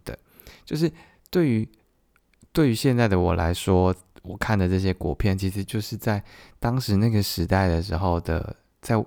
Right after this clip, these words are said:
像我这样一个年纪的人，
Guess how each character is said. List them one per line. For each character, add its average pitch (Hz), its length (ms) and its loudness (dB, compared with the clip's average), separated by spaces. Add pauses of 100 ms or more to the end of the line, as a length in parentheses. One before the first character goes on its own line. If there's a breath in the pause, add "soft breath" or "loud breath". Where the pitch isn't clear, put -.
(100)
像 107 280 -4
我 87 180 -6
这 - 140 -6
样 107 140 -2
一 110 60 -4
个 98 200 0 (600 loud breath)
年 92 340 -2
纪 120 180 -2
的 90 140 0
人， 85 380 -4